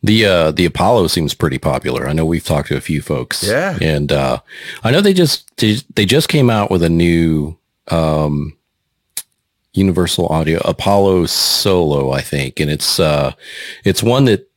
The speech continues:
Speaker 1: that you just plug into your computer. Doesn't
Speaker 2: Oh my
Speaker 1: require
Speaker 2: gosh.
Speaker 1: separate power, right? And so similar to the Focusrite
Speaker 2: Oh, is it
Speaker 1: that I have.
Speaker 2: Thunderbolt?
Speaker 1: Yeah, yeah, Thunderbolt.
Speaker 2: Yeah, so, yeah,
Speaker 1: Yeah.
Speaker 2: it carries that power. Yeah, right on, man.
Speaker 1: Yeah.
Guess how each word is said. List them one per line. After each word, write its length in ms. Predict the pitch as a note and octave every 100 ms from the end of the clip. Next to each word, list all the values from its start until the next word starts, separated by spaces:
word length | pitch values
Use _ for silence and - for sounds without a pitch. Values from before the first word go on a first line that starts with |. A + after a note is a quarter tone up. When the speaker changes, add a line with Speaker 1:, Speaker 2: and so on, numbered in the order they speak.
| -
Speaker 1:
that 200 | G#2 G#2
you 140 | F#2+
just 240 | F2+ - -
plug 240 | G2+ F2
into 180 | F2 D#2+
your 120 | D2+
computer. 760 | - C#2+ G2 F2+ E2+ E2 D#2 -
Doesn't 200 | F2+ D#2+
Speaker 2:
Oh 60 | -
my 60 |
Speaker 1:
require 320 | F2+ G2 E2+ E2+
Speaker 2:
gosh. 100 | -
Speaker 1:
separate 300 | G2+ G2+ F2+
power, 540 | F2 E2+ E2+ E2+ F#2 -
right? 280 | F#2 F2 F#2
And 220 | - E2 D2+
so 480 | F2+ E2 E2 - - - - - -
similar 460 | - C3+ C3+ C#3
to 380 | A#2 - A2+ G#2
the 100 | F2
Focusrite 480 | E2 G2 B2+ G#2+ - -
Speaker 2:
Oh, 20 | D#2
is 120 | D2+
it 20 |
Speaker 1:
that 100 | F2
I 60 | E2
have. 40 | D#2+ D2+
Speaker 2:
Thunderbolt? 340 | C3+ C#3 C#3 _ _
Speaker 1:
Yeah, 360 | - G2+ F2+ D2 F#2
yeah, 220 | F#2+ D#2+
Thunderbolt. 420 | F#2+ F2 - D#2
Speaker 2:
Yeah, 20 |
so, 160 | D2+ B2+
yeah, 140 | B2 A#2+
Speaker 1:
Yeah. 140 | F2
Speaker 2:
it 80 | -
carries 280 | A#2 A2+ G#2+
that 140 | G#2
power. 220 | G#2+ A2
Yeah, 180 | G2 A2+
right 200 | F#2+ G#2
on, 200 | G#2 G#2+
man. 80 | F2+
Speaker 1:
Yeah. 260 | E2+ D#2